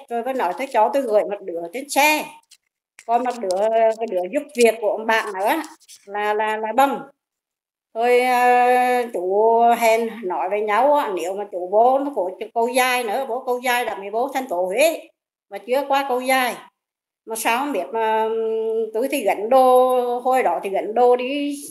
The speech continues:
áo quần đi rửa. Thì chú vô đó thì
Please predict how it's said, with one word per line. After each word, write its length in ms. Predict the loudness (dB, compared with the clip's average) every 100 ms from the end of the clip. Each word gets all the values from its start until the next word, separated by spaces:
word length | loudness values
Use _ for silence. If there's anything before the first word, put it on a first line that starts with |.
| -6 -4
áo 200 | -6 -2
quần 320 | -2 0 -2
đi 180 | -4 -4
rửa. 200 | 0 0 -2 -8 _ _ _ _ -12
Thì 140 | -8
chú 160 | -6 -2
vô 180 | 2 2
đó 180 | 2
thì 60 | 0